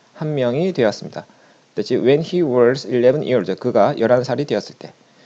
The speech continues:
천구백구십팔 년 페데러는 turned professional, 어, 프로로 전향했다. 전향하다. 자, 다음 해, the following, 다음 해 그는 시작했습니다. To enter the top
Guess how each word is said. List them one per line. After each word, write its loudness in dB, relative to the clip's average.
천구백구십팔 0
년 0
페데러는 2
turned -2
professional, -4
어, -18
프로로 4
전향했다. -4
전향하다. 0
자, 4
다음 4
해, -2
the -2
following, 4
다음 4
해 2
그는 0
시작했습니다. 0
To -12
enter -2
the -2
top 0